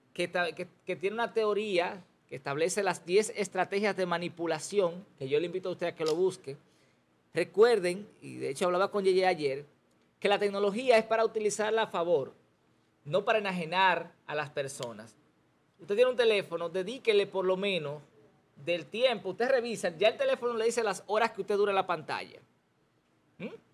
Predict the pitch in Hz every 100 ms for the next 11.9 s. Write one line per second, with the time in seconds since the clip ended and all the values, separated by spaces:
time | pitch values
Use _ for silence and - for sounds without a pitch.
0 | _ _ 151 170 196 185 202 190 247 262
1 | 214 180 208 220 - 196 247 294 262 240
2 | 240 208 214 220 214 214 208 190 208 254
3 | 233 202 180 156 139 160 139 135 135 135
4 | 151 160 - 117 - _ _ _ _ _
5 | _ _ _ _ 170 240 254 285 262 220
6 | 233 - - _ - 226 226 247 226 208
7 | 185 202 226 202 208 214 208 202 - 240
8 | 226 208 190 185 240 226 214 - _ _
9 | _ _ _ _ - 185 214 254 247 240
10 | 240 220 208 220 - 214 254 226 185 185
11 | 180 175 160 165 - 147 143 123 -